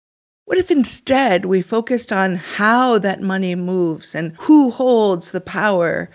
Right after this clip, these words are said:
to influence financial design and investment decision-making processes? On today's episode,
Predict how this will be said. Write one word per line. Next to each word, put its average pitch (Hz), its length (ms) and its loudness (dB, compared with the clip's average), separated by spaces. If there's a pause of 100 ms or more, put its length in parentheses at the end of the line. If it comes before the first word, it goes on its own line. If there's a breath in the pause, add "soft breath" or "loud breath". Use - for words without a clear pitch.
to - 180 -8
influence 226 640 0
financial 196 500 -4
design 175 880 -6
and 185 160 -2
investment 185 680 -2
decision-making 170 800 -6
processes? - 840 -12 (580)
On 196 140 2
today's 247 420 2
episode, 214 680 -4